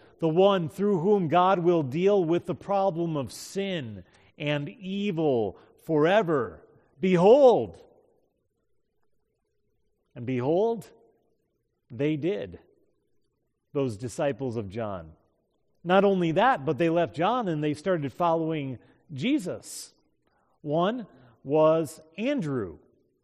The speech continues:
who in turn went and found his brother Simon, whom Jesus decided to rename Peter. The next day,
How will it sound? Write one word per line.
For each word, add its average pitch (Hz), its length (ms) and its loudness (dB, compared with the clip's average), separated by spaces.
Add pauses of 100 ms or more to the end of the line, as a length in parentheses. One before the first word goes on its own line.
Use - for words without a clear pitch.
(300)
who 196 320 2
in 185 280 -4
turn 208 360 -4
went 185 300 -4
and 170 180 -6
found 202 400 -4
his 175 300 -2
brother 160 600 0 (300)
Simon, 170 680 -4 (760)
whom 180 200 0
Jesus 175 460 -4
decided 180 560 -2
to 160 100 -8
rename 170 600 -4 (920)
Peter. 131 420 -4 (1400)
The 175 100 0
next 208 240 2
day, 190 420 2